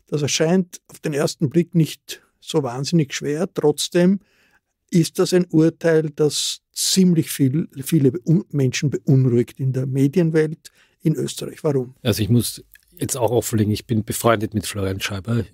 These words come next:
Speaker 2: Ich mache seit zehn Jahren mit ihm immer wieder Auftritte, in denen wir die Skandale der Republik, äh, einerseits erzählen, aber auch satirisch überhöhen. Also das Handwerk des Florian Schäuber besteht darin,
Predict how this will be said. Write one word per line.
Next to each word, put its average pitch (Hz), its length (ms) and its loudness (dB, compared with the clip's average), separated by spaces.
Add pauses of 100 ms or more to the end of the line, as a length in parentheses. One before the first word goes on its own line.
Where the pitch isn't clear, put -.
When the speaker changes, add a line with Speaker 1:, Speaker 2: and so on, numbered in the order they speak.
Speaker 2:
Ich - 360 -10 (100)
mache 101 420 -8
seit - 280 -6
zehn 113 260 4
Jahren 107 240 0
mit 110 180 0
ihm 107 140 0
immer 113 220 4
wieder 104 320 -2 (240)
Auftritte, 123 560 0
in 104 100 0
denen 104 300 4
wir 104 260 2 (720)
die 104 180 -2
Skandale 107 680 -2
der 110 160 -2
Republik, 113 800 -2 (680)
äh, 117 40 -6
einerseits 113 960 -2 (840)
erzählen, 160 600 0 (240)
aber 123 240 -2
auch 123 140 0
satirisch 120 560 0
überhöhen. 85 460 -4 (280)
Also 101 160 -2
das - 240 -4
Handwerk 117 440 2
des - 180 -4
Florian 104 280 -6
Schäuber 117 320 2
besteht - 400 -10
darin, 110 380 0